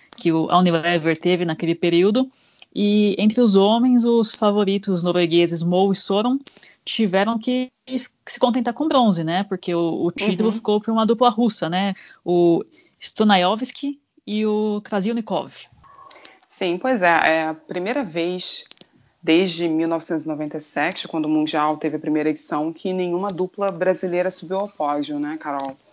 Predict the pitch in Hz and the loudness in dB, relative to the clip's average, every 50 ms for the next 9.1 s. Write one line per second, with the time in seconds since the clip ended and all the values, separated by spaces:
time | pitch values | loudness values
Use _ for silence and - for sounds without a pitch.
0 | _ _ _ _ _ _ _ _ _ _ _ - 151 151 147 160 165 147 165 165 | _ _ _ _ _ _ _ _ _ _ _ -4 -2 -2 0 0 -2 -2 -2 -4
1 | 160 - 156 156 151 151 147 165 175 175 180 180 180 - - - - 196 170 160 | 0 2 4 4 4 4 2 0 -2 -2 -2 -4 -4 -6 -6 -2 2 4 6 6
2 | 156 147 151 151 - - 143 - _ _ _ _ _ _ _ _ - 156 160 160 | 6 4 2 -2 -6 -14 -14 -16 _ _ _ _ _ _ _ _ -4 0 0 0
3 | 156 - - 175 165 - 202 190 185 160 143 156 165 180 214 208 - - 202 170 | 0 -2 -8 -8 -6 -4 -4 -2 -2 -4 -4 -2 -2 -2 -2 -4 -6 -4 -4 -4
4 | 160 151 - - 135 131 143 147 135 131 147 156 151 147 147 151 143 139 143 151 | -4 -6 -10 -14 -10 -8 -6 -6 -4 0 2 2 2 2 2 -2 0 2 2 2
5 | 156 147 147 147 - - - - 147 147 147 160 147 151 147 - 151 143 143 147 | 2 2 0 -2 -4 -4 -4 -2 -2 -2 -2 -2 -4 -4 -4 -2 -4 -2 -2 -2
6 | 143 135 139 147 185 190 - - 185 165 165 170 160 - - 170 165 175 185 175 | -2 0 -2 -2 -2 -4 -6 -8 -8 -6 -6 -6 -8 -6 -4 -2 -2 -2 -2 -4
7 | 180 202 220 226 220 220 208 214 208 - - - - - 214 - - 196 196 - | -6 -6 -6 -6 -6 -8 -8 -8 -10 -10 -12 -12 -12 -14 -10 -6 -4 -4 -4 -6
8 | - - - - 233 214 202 196 202 196 220 247 233 196 175 175 208 220 - - | -8 -14 -12 -8 -8 -6 -4 -4 -6 -6 -6 -8 -6 -6 -4 -4 -4 -6 -6 -6
9 | 214 190 | -8 -8